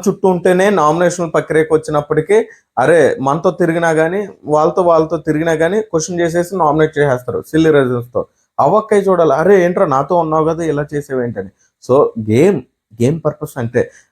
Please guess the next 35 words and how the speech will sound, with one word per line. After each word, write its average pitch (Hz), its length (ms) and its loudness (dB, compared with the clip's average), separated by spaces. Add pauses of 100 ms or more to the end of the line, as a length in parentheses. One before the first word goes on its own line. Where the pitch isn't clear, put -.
ఆ 110 140 2
వారం 120 420 2
రోజుల్లో 175 320 4
మీతో, 147 320 0
మీతో 156 300 0
తిరిగింది 147 380 -2
కూడా 156 180 2
ఏంటంటే, 139 380 -2
మీ 131 160 -4
మైనస్ 120 500 0
పాయింట్లు 131 260 -2
ఎక్కడ 117 220 -2
దొరుకుతాయి, 113 480 2 (320)
ఎప్పుడు 127 280 0
ఎవరిని 113 280 0
పట్టుకుందాం 107 440 -2
అని 120 140 -2
చూస్తారు. 101 320 -4 (360)
కొన్ని 185 200 2
రోజుల 185 200 4
తర్వాత 190 340 0
గ్రూప్ 165 560 0
గేమ్స్ 160 220 -2
కూడా 160 440 2
ఏర్పడిన 151 320 0
తర్వాత 147 420 0 (320)
ఒక 135 180 2
గ్రూప్కే 160 760 0
బాగా 139 500 0
సపోర్ట్ 135 440 -4
చేసుకుని, 139 240 -8
మరో 135 360 0
గ్రూప్కి 131 440 -2
సపోర్ట్ 123 420 -4
చేసుకుని, 147 280 -6